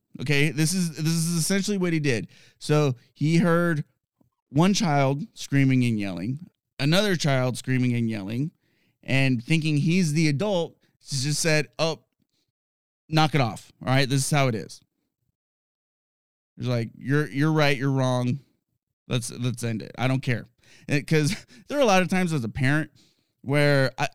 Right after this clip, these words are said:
you don't care who did what. You don't care, uh, what evidence, uh, each kid has. <laughs> Sometimes you're just like, "I, I don't care. Just stop."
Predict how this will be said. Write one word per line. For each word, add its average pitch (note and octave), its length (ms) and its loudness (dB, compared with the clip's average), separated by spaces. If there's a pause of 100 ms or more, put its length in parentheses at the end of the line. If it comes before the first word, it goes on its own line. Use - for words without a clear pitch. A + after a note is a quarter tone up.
you D3 120 0
don't G3+ 220 -2
care D3+ 560 0
who D#3+ 280 0
did C#3 320 0
what. B2+ 280 -4 (640)
You - 80 -4
don't D#3 180 0
care, C#3+ 600 0 (540)
uh, A#2 260 0
what C3+ 200 2
evidence, C#3 640 -2
uh, F2+ 240 -4 (100)
each B2+ 340 -2
kid C#3 260 2
has. B2+ 580 -2 (640)
<laughs> - 680 -4
Sometimes F#3 420 0
you're E3+ 100 2
just D#3 240 -2
like, C#3+ 280 0 (260)
"I, B2 120 -4 (100)
I D3 60 2
don't C#3+ 140 0
care. E3+ 360 2
Just C3+ 220 -2
stop." A2 280 -2